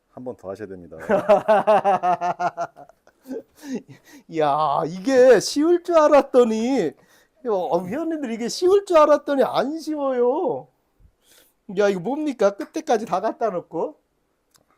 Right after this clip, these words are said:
Speaker 1: 아싸, 보기.
Speaker 2: <laughs> 여섯 타 했어요. 뭐 어떻습니까? 오늘 시스템 보여주는 건데 제가 잘하면 문제지.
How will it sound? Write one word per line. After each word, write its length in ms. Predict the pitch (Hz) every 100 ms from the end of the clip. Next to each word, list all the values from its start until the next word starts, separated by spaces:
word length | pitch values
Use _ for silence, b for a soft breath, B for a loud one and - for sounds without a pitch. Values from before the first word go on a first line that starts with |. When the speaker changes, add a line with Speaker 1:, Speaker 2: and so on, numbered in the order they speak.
| _
Speaker 1:
아싸, 260 | 90 - 131
보기. 600 | - 98 98 95 87 147
Speaker 2:
<laughs> 3000 | - - - 269 - 226 220 208 - 175 170 165 - 147 - - - - - - - - - - 285 294 - 294 240
여섯 320 | 214 214 381 381
타 140 | -
했어요. 640 | 392 240 240 233 208 175 - B 294 B
뭐 300 | 196 190 180
어떻습니까? 720 | 175 254 254 277 269 277 202
오늘 300 | 185 220 180 B B
시스템 520 | - 294 311 330 302
보여주는 600 | 202 175 240 277 277 269
건데 500 | 240 214 180 170 214
제가 300 | - 202 196
잘하면 580 | 180 180 196 226 233 208
문제지. 680 | 160 175 208 196 151 190